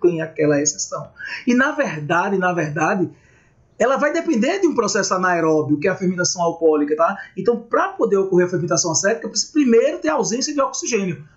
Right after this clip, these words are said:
Pra ter fermentação alcoólica, depois pode ter a fermentação acética. E aí, como o próprio nome diz, ela vai produzir o quê? Ácido acético, tá? E também libera água.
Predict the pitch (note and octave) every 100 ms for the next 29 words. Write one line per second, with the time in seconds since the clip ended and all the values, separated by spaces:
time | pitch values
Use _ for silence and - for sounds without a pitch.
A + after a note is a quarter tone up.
0 | _ - - E3 G3+ F3+ E3+ E3+ F#3 F#3
1 | G#3+ A3+ C4 F#4 - - F#4+ - G3 G3+
2 | G3 E3 F#3+ G3+ - _ _ - E3+ F3
3 | F#3+ F#3 F#3+ E3+ G3+ A3+ A3 D#3+ D3+ C#3+
4 | - - - E4 G#3+ G3+ G3+ G3 G3 G3
5 | G3+ G#3 A3+ A3+ G#3 G3+ B3 C4 - -
6 | _ - D#3 C#3 - F3 E3+ C4+ - E4
7 | E3+ - - A3+ - _ G#3+ A3+ G#3+ A3
8 | F#3+ G#3 G#3+ - - E3 E3 D#3 C#3+